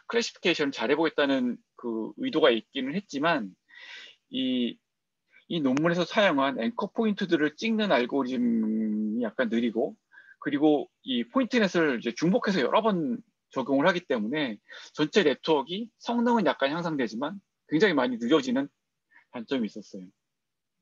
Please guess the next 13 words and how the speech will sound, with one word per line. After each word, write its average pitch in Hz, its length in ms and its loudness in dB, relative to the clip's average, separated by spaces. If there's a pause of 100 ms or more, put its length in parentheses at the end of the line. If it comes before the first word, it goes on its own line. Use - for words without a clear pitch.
(3000)
그리고 190 260 4
이제 151 200 6
이 170 260 -2
디지씨엔엔 175 1120 2
논문에서 139 720 4
또 202 120 0
한 214 120 2
가지 180 260 0
큰 226 180 -2
축으로 185 280 0
삼는 160 280 2
것은 135 560 2
그래프 143 720 0